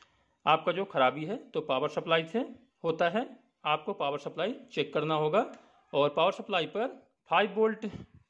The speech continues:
के लिए दोस्तों जो डायोड लगा होता है, इससे कैपेसिटर लगा होता है, इसको आपको बदल कर देखना है। और किसी किसी पावर सप्लाई पर क्या होता है कि जो थ्री पॉइंट थ्री वोल्ट है तो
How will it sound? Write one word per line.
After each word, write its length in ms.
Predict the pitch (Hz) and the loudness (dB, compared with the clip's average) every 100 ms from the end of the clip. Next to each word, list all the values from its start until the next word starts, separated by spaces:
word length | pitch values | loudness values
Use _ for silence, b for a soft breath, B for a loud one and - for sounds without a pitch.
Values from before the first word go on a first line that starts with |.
| _ _ - | _ _ -4
के 100 | 180 | -2
लिए 140 | 190 | 0
दोस्तों 260 | 202 180 214 | 0 -2 0
जो 80 | 196 | 4
डायोड 300 | 151 135 147 | 6 6 4
लगा 180 | 151 151 | 0 0
होता 280 | 156 156 | -2 -2
है, 100 | 185 | -2
इससे 300 | 180 - 202 202 | -4 -4 -4 0
कैपेसिटर 500 | 208 180 185 - 180 | 2 2 0 2 4
लगा 200 | 160 156 | 6 6
होता 320 | 151 151 170 | 4 4 2
है, 160 | 202 381 - b b b b b b _ _ _ _ _ _ - | 0 -2 -8 b b b b b b _ _ _ _ _ _ -8
इसको 240 | 196 - | -2 6
आपको 360 | 220 214 233 233 | 6 6 2 2
बदल 240 | 170 170 | 2 0
कर 160 | 165 240 | 0 -2
देखना 440 | 180 139 135 160 175 | 0 0 0 0 -2
है। 140 | 220 381 - - | -4 -6 -16 -4
और 260 | 151 151 | 0 2
किसी 260 | 151 185 233 | 0 -4 -4
किसी 140 | 214 233 | -4 0
पावर 180 | 185 165 | 2 2
सप्लाई 300 | 185 160 147 | -2 -2 -2
पर 100 | 165 | -4
क्या 180 | 165 135 | 0 0
होता 280 | 135 143 | 0 -2
है 120 | 147 240 - _ _ _ _ _ _ _ _ _ _ - | -4 -4 -10 _ _ _ _ _ _ _ _ _ _ -8
कि 360 | 180 185 202 202 | -6 -4 -8 -10
जो 200 | 139 190 196 | -2 2 2
थ्री 160 | 196 214 | 2 2
पॉइंट 240 | 214 202 | 4 4
थ्री 100 | 208 | 2
वोल्ट 280 | 202 170 135 | 2 2 2
है 120 | 160 240 - _ _ | -2 -4 -6 _ _
तो 200 | 175 175 | -2 -2